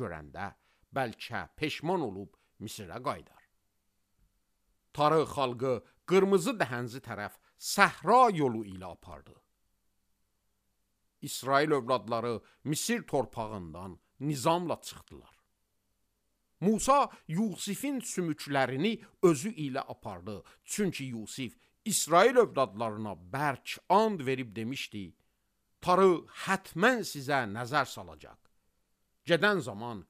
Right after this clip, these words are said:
özünüzlə sümüklərimi də buradan çıxardın."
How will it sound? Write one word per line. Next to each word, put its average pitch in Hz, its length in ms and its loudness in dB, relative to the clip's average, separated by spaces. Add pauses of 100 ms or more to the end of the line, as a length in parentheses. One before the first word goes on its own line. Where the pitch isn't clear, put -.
(240)
özünüzlə 151 840 4 (140)
sümüklərimi 135 840 -2
də 95 260 -8
buradan 95 400 -10
çıxardın." - 540 -16